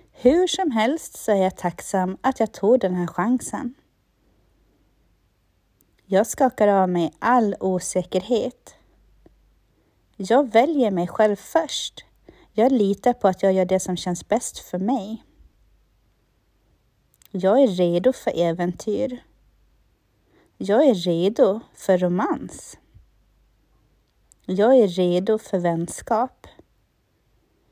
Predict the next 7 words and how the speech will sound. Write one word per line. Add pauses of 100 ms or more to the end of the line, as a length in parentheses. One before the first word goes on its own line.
(520)
Jag
är
redo
att
öppna
upp
mig.